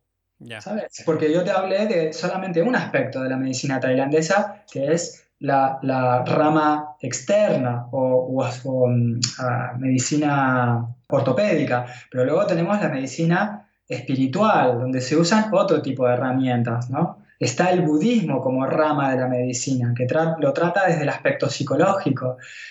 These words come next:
Speaker 2: Está, eh, el, el, la rama de ciencias adivinatorias, donde ellos te pueden hacer un diagnóstico a través de diferentes métodos, como la lectura de manos, la lectura facial.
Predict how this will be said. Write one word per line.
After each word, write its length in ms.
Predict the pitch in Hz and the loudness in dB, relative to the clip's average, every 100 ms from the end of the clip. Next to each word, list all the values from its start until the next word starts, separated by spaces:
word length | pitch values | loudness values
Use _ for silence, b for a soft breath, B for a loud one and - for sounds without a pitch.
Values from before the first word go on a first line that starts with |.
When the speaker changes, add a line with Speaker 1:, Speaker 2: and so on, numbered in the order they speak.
| B | B
Speaker 2:
Está, 800 | - 123 - 156 170 202 208 - _ | -6 -4 0 2 2 2 -2 -8 _
eh, 920 | 139 139 135 135 131 127 127 127 127 - | -4 0 2 2 2 2 2 2 0 -2
el, 300 | 135 131 127 | -2 0 0
el, 680 | 139 135 127 123 123 113 - | 0 0 2 2 2 -2 -4
la 160 | 147 135 | 0 2
rama 560 | 156 165 180 190 - 147 | 2 2 2 0 -2 -4
de 100 | 139 | -4
ciencias 480 | - 180 180 170 | 0 0 2 0
adivinatorias, 880 | 151 135 131 131 127 196 175 127 120 | 2 2 0 0 0 2 2 2 -2
donde 240 | 127 127 143 | -6 -6 0
ellos 180 | 175 | 0
te 100 | - | 0
pueden 260 | 156 156 156 | 2 2 2
hacer 240 | 151 165 | 0 0
un 100 | 175 | 0
diagnóstico 920 | 185 175 175 196 196 - 160 170 - - | 0 2 2 -2 -4 -2 2 2 0 -6
a 40 | |
través 260 | 123 131 156 | -4 0 2
de 80 | 160 | 2
diferentes 500 | - 139 139 135 147 | 2 -2 -4 -6 -2
métodos, 380 | 185 143 127 127 | 0 2 2 0
como 200 | 131 127 | -2 0
la 100 | 127 | 2
lectura 400 | 123 - 143 135 | 0 2 2 2
de 80 | |
manos, 320 | 147 170 156 139 | 2 2 2 0
la 80 | |
lectura 360 | 123 123 135 127 | -2 -2 -2 -6
facial. 580 | - 123 190 185 139 | -4 -4 2 2 2